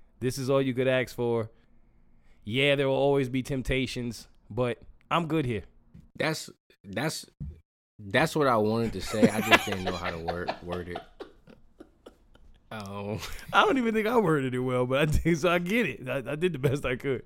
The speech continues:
Speaker 2: Like, like, with things like that, like, I really have to be careful with how I, like, word things, uh, and that's what took me so long to really arrive at an answer. But that's, like, along the lines of what I feel like it is too.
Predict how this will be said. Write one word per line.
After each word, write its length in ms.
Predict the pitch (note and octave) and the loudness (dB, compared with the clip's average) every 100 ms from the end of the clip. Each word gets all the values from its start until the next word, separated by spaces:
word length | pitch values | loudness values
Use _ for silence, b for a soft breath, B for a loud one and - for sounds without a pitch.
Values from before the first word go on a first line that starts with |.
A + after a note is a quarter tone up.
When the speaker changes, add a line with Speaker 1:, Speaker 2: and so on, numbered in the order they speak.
| - | -4
Speaker 2:
Like, 340 | B2+ B2+ B2 - | 0 0 -2 -4
like, 320 | A#2+ A#2+ - - - _ | -2 -2 -4 -12 -16 _
with 160 | A2+ - | -2 2
things 280 | C#3 D3+ | 2 2
like 260 | B2+ B2 - | 2 0 0
that, 300 | A#2+ A#2+ - _ | -2 -2 -6 _
like, 180 | F#2+ F#2 | -8 -4
I 60 | |
really 300 | G#2 A2 G#2 | -2 -2 -2
have 220 | G2+ F#2 F#2 | -4 -6 -8
to 60 | |
be 200 | F#2 F#2+ | -8 -8
careful 420 | - G2+ F2 F#2 | -4 -4 -2 -4
with 140 | F2 F2 | -4 -2
how 160 | F2 | -2
I, 220 | F2 E2+ D#2+ _ - | -2 -2 -6 _ -12
like, 140 | E2+ | -10
word 480 | E2 F#2 F#2 F2 D#2+ | -8 -8 -6 -8 -10
things, 260 | E2+ E2+ | -12 -12
uh, 120 | E2 - | -12 -12
and 240 | E2+ E2+ | -12 -12
that's 220 | E2+ F2+ F#2 | -10 -10 -10
what 180 | E2+ | -10
took 180 | - F#2+ | -10 -12
me 140 | F2 F2 | -12 -12
so 160 | F2+ | -12
long 220 | E2+ E2+ | -12 -10
to 80 | E2 | -12
really 240 | E2 E2 E2 | -12 -12 -10
arrive 340 | E2+ E2 E2 | -10 -10 -10
at 80 | E2 | -12
an 100 | E2+ | -12
answer. 380 | E2 E2 F2 E2 | -12 -12 -16 -14
But 300 | E2+ D#2+ - | -12 -10 -6
that's, 260 | A#2 - | -8 -6
like, 200 | G2+ F2+ | -8 -8
along 260 | F2+ G2 G2 | -6 -6 -4
the 80 | F#2 | -4
lines 340 | F#2 F#2 F2+ | -6 -6 -8
of 80 | E2 | -12
what 300 | F2 F2 - _ _ _ _ - - | -10 -10 -12 _ _ _ _ -16 -10
I 120 | F2+ | -10
feel 200 | - E2+ | -8 -8
like 240 | D#2+ D#2+ | -8 -10
it 100 | D#2+ | -12
is 220 | D#2+ D#2+ | -10 -10
too. 300 | - E2 E2+ | -12 -12 -12